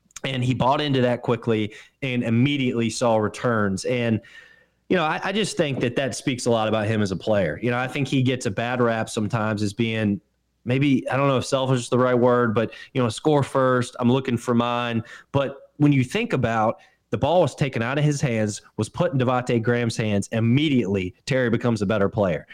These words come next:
And you're not gonna do that without mentally making the decision, "This is a better chance for me to be successful," right? And I think he deserves credit for that. So, but look, the numbers speak for themselves.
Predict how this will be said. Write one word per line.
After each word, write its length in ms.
And 100
you're 120
not 180
gonna 160
do 200
that 220
without 300
mentally 400
making 280
the 80
decision, 540
"This 200
is 100
a 60
better 240
chance 320
for 100
me 160
to 60
be 140
successful," 600
right? 140
And 100
I 120
think 180
he 80
deserves 340
credit 280
for 80
that. 200
So, 220
but 120
look, 200
the 80
numbers 300
speak 240
for 80
themselves. 560